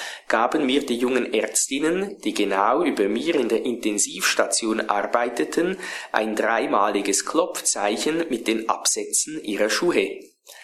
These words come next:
Ich eilte zu ihnen hinauf in den ersten Stock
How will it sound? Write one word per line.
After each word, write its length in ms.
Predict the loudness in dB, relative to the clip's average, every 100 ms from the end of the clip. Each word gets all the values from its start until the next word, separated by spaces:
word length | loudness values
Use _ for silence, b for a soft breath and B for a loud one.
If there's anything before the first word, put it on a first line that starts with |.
| B B _ -10
Ich 200 | 0 2
eilte 380 | 4 2 0 0
zu 180 | -2 -2
ihnen 300 | -2 0 0
hinauf 520 | 0 2 2 2 0
in 100 | 0
den 200 | 0 2
ersten 460 | 2 2 0 0
Stock 420 | 0 2 0 0